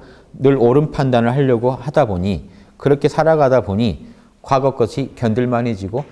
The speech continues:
그 과거는 그랬지만 지금 내가 그래도 그걸 경험을 통해서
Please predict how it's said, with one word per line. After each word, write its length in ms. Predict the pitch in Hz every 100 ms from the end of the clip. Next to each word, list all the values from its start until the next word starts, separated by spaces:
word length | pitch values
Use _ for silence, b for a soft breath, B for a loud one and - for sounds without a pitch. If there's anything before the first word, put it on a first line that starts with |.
| B B
그 140 | 131 117
과거는 440 | - 139 143 123
그랬지만 580 | 110 110 107 110 123 131
지금 320 | - 113 123
내가 400 | 113 101 123 139 B B
그래도 440 | - 107 101 139
그걸 240 | - 117 117
경험을 420 | - 107 110 110
통해서 400 | - 127 107 147